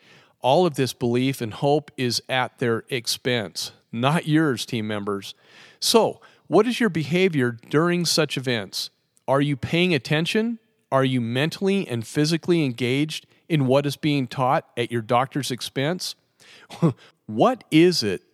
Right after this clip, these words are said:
that makes a great team member? What makes you a leader in your vertical within the office? May I suggest what I call the eight areas of being a leader, not a follower?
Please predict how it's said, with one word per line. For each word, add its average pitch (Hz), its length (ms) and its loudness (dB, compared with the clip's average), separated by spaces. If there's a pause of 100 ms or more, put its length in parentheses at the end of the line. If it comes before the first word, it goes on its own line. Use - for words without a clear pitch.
that 117 120 0
makes 131 320 0
a 123 80 0
great 127 400 0
team 127 320 0
member? 104 460 -2 (760)
What 196 220 4
makes 175 380 2
you 185 220 4
a 127 80 2
leader 143 560 0
in 131 140 0
your 110 120 0
vertical 160 600 2
within 127 380 2
the 127 120 2
office? 113 560 -2 (480)
May 113 240 0
I 175 100 2
suggest 156 600 -2
what 120 120 0
I 127 120 0
call 131 340 -2
the 117 220 -8 (120)
eight 131 380 -6
areas 135 640 0
of 101 200 -8
being 123 240 0
a 113 80 -2
leader, 120 440 -4 (400)
not 117 280 0
a 113 60 -4
follower? 120 520 -2